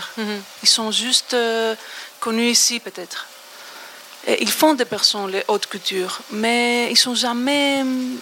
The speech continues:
Speaker 2: je sais pas, eu la possibilité de sortir leur travail à l'étranger. Sauf quelques personnes qui sont parties de la Grèce.
Speaker 1: Mhm.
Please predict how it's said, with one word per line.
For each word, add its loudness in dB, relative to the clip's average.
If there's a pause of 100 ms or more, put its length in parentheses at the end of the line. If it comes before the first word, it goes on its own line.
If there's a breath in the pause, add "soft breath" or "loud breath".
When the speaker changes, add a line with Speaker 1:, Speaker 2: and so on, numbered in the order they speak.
Speaker 2:
je 0
sais 4
pas, 4
eu -2
la 2
possibilité 0
de 2
sortir 0
leur 0
travail -2
à 0
l'étranger. 0 (500 loud breath)
Sauf 4
quelques -2
personnes 4 (260)
qui 2
sont 4
parties -2
de -2
la -2
Grèce. 0
Speaker 1:
Mhm. -4